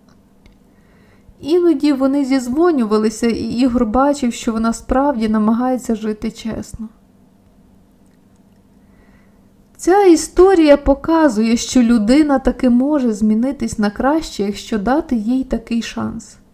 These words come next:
Звичайно, далеко не кожен заслуговує на прощення за скоєні злочини.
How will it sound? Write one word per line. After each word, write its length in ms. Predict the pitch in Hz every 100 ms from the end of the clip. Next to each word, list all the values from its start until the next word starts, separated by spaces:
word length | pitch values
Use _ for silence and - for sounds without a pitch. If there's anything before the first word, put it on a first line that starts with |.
| _ _ _ _ _ _ _ _ _ _
Звичайно, 720 | - 320 370 427 415 269 233 226
далеко 460 | 269 302 320 302
не 120 | 269
кожен 460 | 285 - 330 262 233
заслуговує 760 | 226 - 226 226 269 262 247
на 120 | 226 220
прощення 680 | 240 254 269 - 247 233
за 120 | 220 214
скоєні 500 | - 226 226 220 226
злочини. 760 | 233 240 233 - 185 185